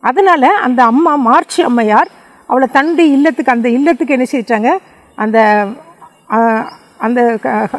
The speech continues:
ஸ்கூல் ஹாஸ்டலுக்கு என்ன செய்தாங்க? அந்த மகளை கூட்டிகிட்டு போய் அவங்க ஒரு நல்ல room கொடுத்தாங்க. First ஒரு டேபிளை உட்கார வச்சு அவளுக்கு நல்லா சாப்பாடு கொடுத்தாங்க.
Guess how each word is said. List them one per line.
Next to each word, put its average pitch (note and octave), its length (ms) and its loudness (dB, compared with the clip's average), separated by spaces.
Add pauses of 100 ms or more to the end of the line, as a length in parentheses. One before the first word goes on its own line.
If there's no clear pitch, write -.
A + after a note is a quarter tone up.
(140)
ஸ்கூல் E4 380 0
ஹாஸ்டலுக்கு C4+ 520 0
என்ன C4 180 -2 (100)
செய்தாங்க? A#3 300 0 (360)
அந்த B3 200 0
மகளை B3+ 380 2
கூட்டிகிட்டு C4 360 -2
போய் A#3 360 0 (440)
அவங்க C4 240 0
ஒரு B3 100 0
நல்ல D4+ 340 2
room G4+ 360 2
கொடுத்தாங்க. A3 460 -2 (760)
First D#4+ 360 0 (140)
ஒரு C4 260 -4
டேபிளை D#4+ 320 2
உட்கார D4+ 300 2
வச்சு D4 180 -2
அவளுக்கு C4+ 240 -2
நல்லா D4 200 0 (200)
சாப்பாடு C#4+ 540 -2
கொடுத்தாங்க. G#3+ 480 -2